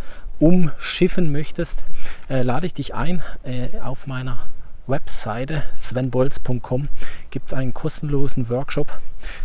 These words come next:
der dich von A bis Z, ja, bringt. Also das heißt, erstmal das Thema Trading erklärt, konkrete Strategien aufzeigt. Und ich kann dir auch schon sagen, wenn du ihn anschaust, wirst du auch ein,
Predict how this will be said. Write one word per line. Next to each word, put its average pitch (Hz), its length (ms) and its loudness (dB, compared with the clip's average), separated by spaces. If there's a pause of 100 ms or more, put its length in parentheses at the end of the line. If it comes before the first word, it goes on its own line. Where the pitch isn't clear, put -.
(140)
der 120 140 4
dich 123 120 -6
von 113 180 -6
A 117 180 2
bis - 280 0
Z, - 360 0 (340)
ja, 117 260 0 (380)
bringt. - 540 2
Also 113 240 -6
das - 240 2
heißt, 113 260 -4 (380)
erstmal 165 340 0
das 139 140 2
Thema 135 260 0
Trading 147 380 0
erklärt, 127 500 0 (160)
konkrete 139 480 -2
Strategien 123 560 2
aufzeigt. 127 540 -2
Und 117 80 -4
ich - 80 -6
kann 113 160 2
dir 117 100 6
auch - 80 6
schon 113 200 -6
sagen, 110 360 -2 (440)
wenn 127 260 4
du 180 120 0
ihn 127 180 -4
anschaust, 117 680 -2
wirst 123 220 2
du 139 80 2
auch 117 220 -10
ein, 117 200 -2